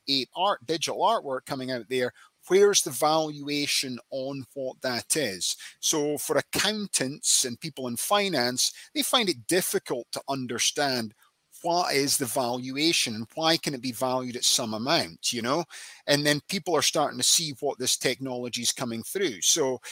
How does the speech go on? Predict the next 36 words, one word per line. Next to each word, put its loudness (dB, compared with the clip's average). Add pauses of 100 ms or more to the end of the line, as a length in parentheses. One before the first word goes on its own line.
(160)
you 0
know, 2 (280)
what 4
they're 10
saying 6
is 6
that -2
the, -4
the -4
growth 0
of 2
the 2
N 4
F 0
T -4
market, 0 (280)
especially 4
for -6
buying 0
Bored -4
Apes, 4
et -2
cetera, -4 (300)
has 2
completely -6
and -4
utterly -8
reduced. -6 (340)
Now, 6
let's 0
go -2
to -6 (100)
our 2
project -4
itself, -2
right? 0